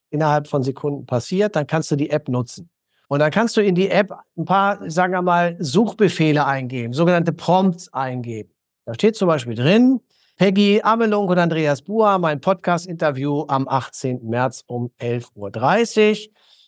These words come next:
Peggy Amelung ist Expertin für Customer Experience und Andreas Buhr ist Experte für Unternehmertum, Leadership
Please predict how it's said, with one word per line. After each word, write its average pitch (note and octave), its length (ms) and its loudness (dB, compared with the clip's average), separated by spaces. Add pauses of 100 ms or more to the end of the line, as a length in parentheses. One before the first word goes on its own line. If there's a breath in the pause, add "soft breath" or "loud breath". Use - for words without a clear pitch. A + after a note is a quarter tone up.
(100)
Peggy D3 260 0
Amelung C#3 460 0
ist C3 180 -8
Expertin C3+ 720 -4
für B2 260 -6
Customer G3 440 0
Experience E3+ 680 0
und C3 320 -8
Andreas B2 420 -8
Buhr C3+ 220 -6
ist A#2+ 120 -10
Experte B2+ 520 -8
für B2 140 -12
Unternehmertum, D#3 1120 0 (140)
Leadership D3 600 2